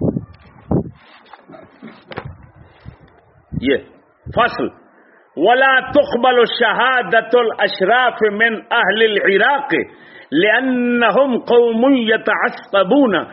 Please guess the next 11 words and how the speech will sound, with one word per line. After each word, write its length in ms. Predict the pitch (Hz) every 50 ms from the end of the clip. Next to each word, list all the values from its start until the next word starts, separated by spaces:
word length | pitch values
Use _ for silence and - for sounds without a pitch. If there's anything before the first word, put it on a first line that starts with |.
| - - - - -
فَإِذَا 500 | 208 220 220 220 202 180 240 254 247 233
نَابَتْ 680 | 214 202 220 240 247 240 233 202 196 247 247 240 - - -
أَحَدَهُمْ 920 | 196 196 190 175 170 202 214 196 165 196 190 175 170 233 247 247 226 185
نَائِبَةٌ 1120 | 175 170 185 202 202 202 202 196 - 180 180 156 147 151 143 - - 262 277 262 190 139 - - - _ _ _ _ _ _ _ _ _ _ _ _ _ _ _ _ _ _ -
أَتَى 300 | 180 208 208 - 254 240
سَيِّدَ 380 | 220 - 220 220 214 208 190 185
قَوْمِهِ 560 | - - 208 226 247 247 277 269 277 302 294 294 - - - - - _ _ _ _ - -
فَشَهِدَ 460 | 226 226 220 254 254 240 247 247 254
لَهُ 560 | 247 247 233 220 262 285 285 285 - - - _ _ _ _ _ _ _ _ _
سَيِّدُ 460 | - - 247 269 254 262 262 247 226 - 202
قَوْمِهِ 640 | 247 254 247 240 247 233 240 262 285 294 285